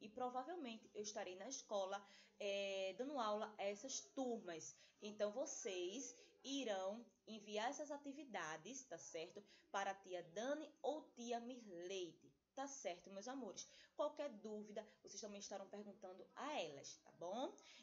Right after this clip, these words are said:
Então, as atividades dessa aula, elas se encontram, tá certo? No caderno de atividades, tá bom? No caderno de atividades de vocês, entre as páginas vinte e vinte e dois,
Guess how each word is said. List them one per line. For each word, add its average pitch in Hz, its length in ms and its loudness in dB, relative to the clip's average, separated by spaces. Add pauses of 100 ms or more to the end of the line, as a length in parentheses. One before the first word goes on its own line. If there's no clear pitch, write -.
(120)
Então, 220 600 2
as 214 200 4
atividades 220 520 0
dessa 320 280 0 (100)
aula, 180 380 2
elas 202 300 6
se - 160 -4
encontram, 196 680 -6 (160)
tá 175 80 -10
certo? 180 440 -2 (280)
No 226 160 -4
caderno 247 760 4
de 277 220 4
atividades, 311 680 2
tá 165 100 -6
bom? 180 200 -2
No 180 80 -10
caderno 175 480 0
de 269 80 -2
atividades 208 460 -4
de 139 60 -16
vocês, 185 580 -4 (380)
entre 254 360 2
as 269 140 2
páginas 165 540 0 (200)
vinte 214 520 -4 (360)
e 240 140 -2
vinte 160 300 -8
e 240 60 -4
dois, 160 380 -2